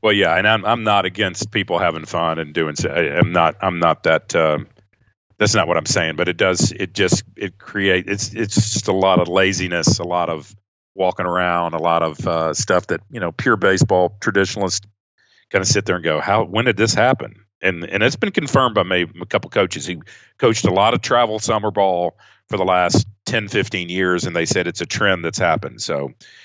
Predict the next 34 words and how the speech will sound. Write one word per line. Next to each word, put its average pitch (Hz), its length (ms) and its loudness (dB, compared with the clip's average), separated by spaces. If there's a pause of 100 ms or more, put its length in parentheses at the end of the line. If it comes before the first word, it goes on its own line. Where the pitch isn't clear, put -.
(160)
you 101 80 2
know, 85 180 4
the, 90 500 0
the, 87 460 -2 (840)
a 107 60 0
lot 117 240 2
of 156 100 0
these 131 240 0
rules 123 380 0
that 110 140 2
have 101 60 -4
been 98 160 -6
changed, 120 400 0
I 107 40 2
don't 107 100 0
know 104 40 -2
if 101 120 -6
you 104 60 -6
saw 110 260 2
the 98 80 -2
rule 104 380 0 (260)
changed, 104 560 -2
um, 90 520 -4 (280)
midweek 107 480 0
last 117 340 2
week. 98 380 -4 (160)
Kendall 107 280 -2
Rogers 98 380 2
kinda 90 180 -4
put 98 160 -4
it 87 80 0
out 87 180 2
there 85 160 0
that 80 220 -2